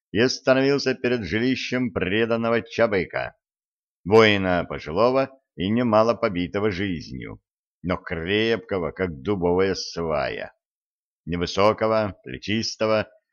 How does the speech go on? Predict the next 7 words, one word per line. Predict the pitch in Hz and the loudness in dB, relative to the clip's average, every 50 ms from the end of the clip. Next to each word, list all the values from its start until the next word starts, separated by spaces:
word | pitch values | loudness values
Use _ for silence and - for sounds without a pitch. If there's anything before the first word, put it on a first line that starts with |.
| _ _ _ _ | _ _ _ _
с | - - - - | -12 -8 -2 6
серым | 139 143 147 135 131 123 113 - | 8 8 8 8 6 2 2 0
обветренным | 92 98 85 80 87 101 98 92 - 85 90 90 85 82 78 | -2 -2 -2 0 2 2 2 2 0 -4 -2 -2 -2 -2 -4
лицом, | 85 85 - 107 110 117 120 123 123 104 | -4 -4 0 2 2 2 2 0 -2 0
без | 82 101 117 120 120 - | 2 2 2 2 0 -6
признаков | - _ 92 95 101 90 82 101 95 - 101 98 - - | -6 _ -2 -2 -2 -2 -4 -6 -4 -4 -4 -4 -4 -4
растительности. | 87 98 101 95 - - - 82 78 - 78 71 65 65 64 - - - - - - | -4 -4 -4 -6 -8 -10 -8 -10 -8 -8 -10 -10 -10 -10 -12 -12 -12 -14 -18 -20 -20